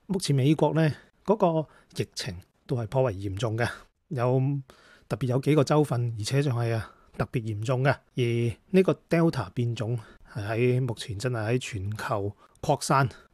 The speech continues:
睇唔到幾時先至可以有所收斂啊。正因為噉啊，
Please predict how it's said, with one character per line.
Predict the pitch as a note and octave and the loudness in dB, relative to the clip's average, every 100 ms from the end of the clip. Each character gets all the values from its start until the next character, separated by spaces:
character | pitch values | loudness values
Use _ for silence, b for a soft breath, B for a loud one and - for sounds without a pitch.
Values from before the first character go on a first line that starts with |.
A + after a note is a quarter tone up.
| - | -6
睇 | B2 D3 | 0 0
唔 | |
到 | A#2 C3 C3+ C3+ | 2 2 4 2
幾 | B2+ C3 | 4 2
時 | - G2+ | 2 -4
先 | D3 | -4
至 | B2+ A2+ | -2 -2
可 | B2 | -2
以 | B2 A2+ A2 G#2+ G#2 - _ _ | -2 -2 0 0 -2 -8 _ _
有 | A#2+ A2 | 0 0
所 | B2 G2+ A2+ B2 - _ - | 0 -2 0 0 -4 _ -14
收 | - C#3 B2 | 4 6 6
斂 | G#2 G#2 A2 | 2 -2 -4
啊。 | G#2 _ _ - | -8 _ _ 4
正 | G#3+ | 4
因 | D4 | 6
為 | D3+ | 2
噉 | - B2 | 0 -2
啊， | B2+ | -2